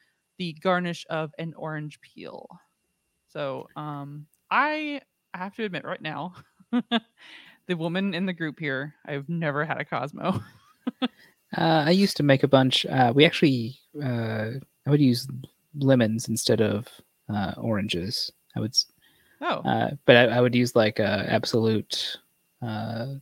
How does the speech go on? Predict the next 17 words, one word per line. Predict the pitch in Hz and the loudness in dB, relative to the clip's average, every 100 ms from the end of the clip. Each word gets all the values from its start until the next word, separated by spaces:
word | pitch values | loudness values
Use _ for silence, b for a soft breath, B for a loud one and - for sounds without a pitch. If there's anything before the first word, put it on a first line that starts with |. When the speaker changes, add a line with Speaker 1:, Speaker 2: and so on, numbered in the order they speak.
| _ _ _ - | _ _ _ -2
Speaker 2:
their, | 110 110 | -2 0
their | 98 104 | -2 0
lemon | 113 110 104 | 0 0 -2
flavored | - 110 104 107 | 0 0 0 -2
one, | 110 92 113 _ _ B B B | -2 -4 -6 _ _ B B B
Speaker 1:
Mm. | 180 160 151 _ - | -10 -10 -14 _ -4
Speaker 2:
and, | 117 113 110 | -2 -2 -2
uh, | 110 113 110 113 | -2 -2 -2 -4
have | - 107 | -4 -4
a, | 107 98 98 123 _ _ - | -2 -2 -4 -8 _ _ -8
uh, | 71 - - - 156 143 _ - | -6 -6 -8 -8 -10 -12 _ 2
lemon | 123 110 107 120 _ _ _ _ _ - | 4 4 0 -6 _ _ _ _ _ -10
peel | - 123 110 110 - _ - | -2 2 2 -2 -6 _ -8
kinda | 104 107 _ _ _ _ _ _ - | -6 -8 _ _ _ _ _ _ -4
twisted | 123 110 - 101 | -2 -2 -2 -6
into | 101 - 110 | -6 -4 -4
it. | 107 | -4